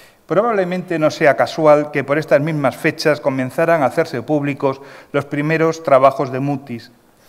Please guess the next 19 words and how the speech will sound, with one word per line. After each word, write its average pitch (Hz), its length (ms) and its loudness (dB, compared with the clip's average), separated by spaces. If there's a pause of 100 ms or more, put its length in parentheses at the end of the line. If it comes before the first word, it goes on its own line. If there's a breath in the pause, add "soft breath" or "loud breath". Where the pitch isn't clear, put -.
(120 loud breath)
a 135 120 6
la 135 40 2
espera 160 380 2
de 156 100 0
que 143 120 2
la 131 80 6
Flora 165 320 0
de 139 80 2
Bogotá, 139 800 2
para 123 260 4
la 113 200 -2
que 110 260 -14
se - 240 -16
sigan 113 480 -6
acumulando 120 760 0
dibujos 120 680 -8
y, 107 380 -16
y 107 300 -16
pliegos, 139 480 -2